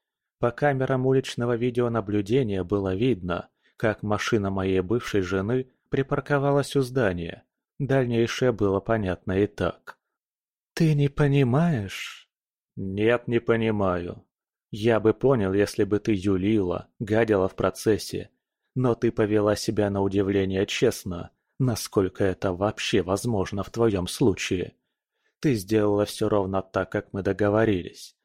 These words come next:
Сдала начальника моей С Б, с которым трахалась». «Мне просто было нужно достать информацию. Виталий давно на меня облизывался, только и всего». «Плевать.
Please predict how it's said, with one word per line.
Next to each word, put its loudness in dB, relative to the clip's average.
Сдала 0
начальника 0
моей 2
С -4
Б, 2
с -14
которым 0
трахалась». -2
«Мне 4
просто 0
было 2
нужно 0
достать -2
информацию. -2
Виталий 0
давно 4
на 0
меня 0
облизывался, 0
только 0
и 4
всего». -2
«Плевать. 0